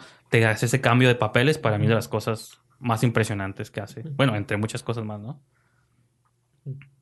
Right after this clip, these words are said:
Speaker 1: Ajá, bueno, <laughs> está bien.
Speaker 2: <laughs> Bueno.
Speaker 1: Entonces, pues sí, digo, yo creo que no la vi el año pasado, si lo hubiera visto, lo hubiera puesto yo creo en mi top
Speaker 2: Ujú.
Speaker 1: ten. Ahorita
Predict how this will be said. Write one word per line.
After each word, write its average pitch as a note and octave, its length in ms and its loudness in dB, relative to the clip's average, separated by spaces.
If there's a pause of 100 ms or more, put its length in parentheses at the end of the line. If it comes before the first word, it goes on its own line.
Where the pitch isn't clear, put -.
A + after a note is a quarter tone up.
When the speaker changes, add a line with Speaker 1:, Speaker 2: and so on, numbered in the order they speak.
(220)
Speaker 1:
Ajá, - 280 -12 (120)
bueno, A#2 180 -4 (100)
<laughs> - 120 -14
está A#2+ 140 4
bien. A#2+ 160 2
Speaker 2:
<laughs> C3+ 80 0
Bueno. B2+ 160 -6 (500)
Speaker 1:
Entonces, B2+ 440 4
pues A#2 220 4
sí, B2 600 2
digo, C3 220 4
yo C#3+ 480 4 (520)
creo D3 260 2
que C#3 440 2 (160)
no D3 180 4
la F3+ 120 6
vi F3+ 80 6
el F3+ 60 6
año F#3 180 4
pasado, D#3+ 320 6
si E3+ 80 4
lo C3 60 6
hubiera C3+ 180 6
visto, C#3+ 420 0 (220)
lo A#2 120 -4
hubiera A2+ 180 0
puesto B2 220 0
yo B2 120 2
creo B2 160 2
en A#2 60 2
mi A2+ 140 -2
top A#2 280 0
Speaker 2:
Ujú. C#3 100 -2
Speaker 1:
ten. C#3 340 2 (540)
Ahorita A2+ 640 2